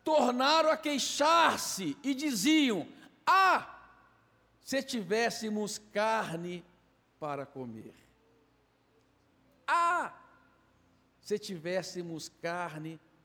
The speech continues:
para comer." Amado, a primeira coisa que você precisa tirar da sua mochila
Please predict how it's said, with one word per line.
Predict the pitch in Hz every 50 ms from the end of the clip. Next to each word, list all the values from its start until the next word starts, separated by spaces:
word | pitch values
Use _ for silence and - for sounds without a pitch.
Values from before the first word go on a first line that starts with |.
| _ _ _ _ _ _ _ _ _ _ _ _ _
para | 151 143 139 139 135
comer." | - - 139 127 117 117 113 110 101 - _ _ _ _ _ _ _ _ _ _ _ _ _ _ _ _ _ _ _ _ _ _ - - -
Amado, | - 269 302 349 359 339 254 247 202 156 - - - - - _ _ _ _ _ _ _ _ _ _ _ _ _ _ _ _ -
a | -
primeira | - 330 330 392 403 403 359
coisa | - - - 302 330 349 339 240 247 277
que | - 294
você | 277 302 277 233 - 285 277
precisa | - 269 262 240 - - - - - - 302 320 311 269 196 160 202 208
tirar | - - - - 240 220 185 202 214 240 202 175 156 -
da | - 185 165
sua | - - - - - 294 320 302 294 254
mochila | 226 208 185 165 - - - - - - 240 269 269 214 170 143 120 -